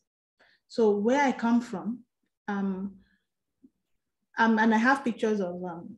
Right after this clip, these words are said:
that as well. So, um, in the Osun Grove, because of the improper disposal of waste, people, I mean, so I think they improvised and started putting, um, waste baskets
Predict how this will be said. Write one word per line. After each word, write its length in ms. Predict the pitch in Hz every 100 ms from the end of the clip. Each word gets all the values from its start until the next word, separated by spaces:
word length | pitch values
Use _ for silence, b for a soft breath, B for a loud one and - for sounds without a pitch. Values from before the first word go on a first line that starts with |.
| -
that 320 | 202 214 214
as 200 | 180 190
well. 260 | 196 165 - _ _ _
So, 360 | - 202 180 -
um, 420 | 208 202 190 - _ _
in 140 | 226 226
the 80 | 226
Osun 340 | 220 269 240
Grove, 260 | 190 233 - - _ _ _ _ _
because 380 | 214 208 214 208
of 160 | 202 190
the 240 | 196 - -
improper 400 | 202 240 240 247
disposal 500 | 202 - 208 208 180
of 140 | 180
waste, 400 | 185 262 - - _ _ _ _ _ _ _
people, 260 | 240 233 247
I 80 | 220
mean, 200 | 220 208
so 120 | 214
I 40 | 208
think 260 | 262 285
they 100 | 220
improvised 500 | 202 202 202 214 214
and 300 | 202 190 185
started 420 | - 226 226 220 -
putting, 440 | 208 214 214 208
um, 380 | 202 190 185 185 _ _ _ -
waste 320 | 220 226 226
baskets 640 | 196 202 - 165 - -